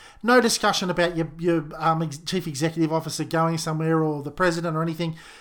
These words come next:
Just get some decent draft picks, bring 'em into the club and just start integrating 'em and watching them in the twos and then bring 'em into the ones and like, you know, your average football team does. But no,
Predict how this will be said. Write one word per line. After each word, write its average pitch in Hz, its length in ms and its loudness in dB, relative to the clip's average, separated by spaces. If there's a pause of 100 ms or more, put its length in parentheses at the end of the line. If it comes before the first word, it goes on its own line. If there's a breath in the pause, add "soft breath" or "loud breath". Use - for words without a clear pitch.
(160 loud breath)
Just 311 220 4
get 226 180 -2
some 180 160 -4
decent 170 400 0
draft 156 320 2
picks, 156 320 -4 (420 loud breath)
bring 214 260 2
'em 226 100 4
into 196 120 2
the 170 100 0
club 165 360 0
and 156 100 -2
just 147 200 -4
start 160 260 2
integrating 160 580 0
'em 160 80 0
and 151 120 -2
watching 170 380 0
them 160 120 0
in 156 60 -2
the 156 100 -2
twos 160 400 0
and 151 100 -6
then 147 120 -6
bring 170 180 0
'em 165 100 0
into 156 140 0
the 151 80 -2
ones 151 380 0
and 143 180 -8 (640 loud breath)
like, 202 220 2 (280)
you 156 60 -10
know, 180 240 -4
your 160 160 -4
average 185 360 0
football 190 460 -4
team 151 280 -4
does. 127 260 -6 (220 loud breath)
But 220 100 0
no, 254 260 6